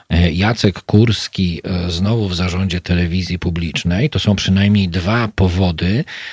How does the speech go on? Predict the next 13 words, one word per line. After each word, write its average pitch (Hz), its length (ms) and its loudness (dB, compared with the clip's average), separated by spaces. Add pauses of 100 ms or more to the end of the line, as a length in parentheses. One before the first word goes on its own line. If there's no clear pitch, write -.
(160)
e, 85 120 0
dla 90 160 -2
których - 680 -2 (140)
pan 92 140 2
prezydent 87 720 -4
powinien 85 420 0
się - 160 0
martwić, 101 420 0
bo 85 120 -2
już 80 140 -6
chyba 82 220 -4
szans 85 440 -2
na 82 160 0